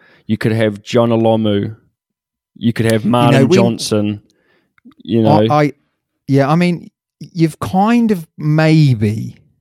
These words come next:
Speaker 2: I don't know whether you can ever say that Jonah Lomu was not the best player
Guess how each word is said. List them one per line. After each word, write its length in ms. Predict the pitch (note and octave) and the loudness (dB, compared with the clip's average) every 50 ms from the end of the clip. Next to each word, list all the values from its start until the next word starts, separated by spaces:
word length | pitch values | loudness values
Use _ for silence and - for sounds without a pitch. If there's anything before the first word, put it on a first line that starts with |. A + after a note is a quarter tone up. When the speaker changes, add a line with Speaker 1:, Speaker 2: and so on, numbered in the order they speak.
| _ _ _ _ _ _ _ _ _ _ _ _ - | _ _ _ _ _ _ _ _ _ _ _ _ -2
Speaker 2:
I 240 | D#3 F3 G3+ G#3+ G3+ | -2 0 0 0 0
don't 320 | G3 G3 F#3 F3+ D#3+ D#3+ | 2 0 0 0 0 0
know 240 | D#3 C#3+ C3+ B2 A#2+ | 2 2 4 4 4
whether 240 | A2+ A#2+ B2 A#2 A#2 | 2 2 0 0 0
you 240 | A#2 B2 B2+ B2 A2+ | 0 2 2 2 0
can 340 | - - B2 A#2+ A2+ A2 - - | 0 0 0 0 0 0 0 0
ever 220 | C#3 C3+ A#2+ C3+ | 0 2 2 0
say 680 | B2+ - - - B2 A#2+ A#2 A2+ A2+ A2 G#2 G#2 - _ _ _ _ _ _ _ _ _ _ _ _ _ _ _ | -2 -2 -2 0 0 2 2 2 2 2 0 -2 -4 _ _ _ _ _ _ _ _ _ _ _ _ _ _ _
that 320 | B2+ B2 A#2+ A#2 - - | -4 -2 -2 -4 -6 -10
Jonah 360 | C3 - C3+ C3+ C3 C3 C3 B2+ | -4 0 2 2 4 4 4 4
Lomu 420 | B2+ B2+ B2 B2 A#2+ A2+ A2+ A2 | 4 2 2 2 2 4 2 2
was 300 | A2 A#2 A#2+ A#2+ A#2 G2+ | 2 2 2 0 0 0
not 300 | B2 C3 B2+ B2 B2+ - | 0 0 2 0 0 0
the 120 | B2 B2 G#2+ | -2 -2 -2
best 460 | G2 - C#3+ C3+ A#2+ - - - - | 0 0 0 0 0 -2 -6 -12 -10
player 480 | - - B2+ A#2+ A#2 A#2 A#2 A#2 A#2 | -6 -4 -2 0 0 0 0 -2 -4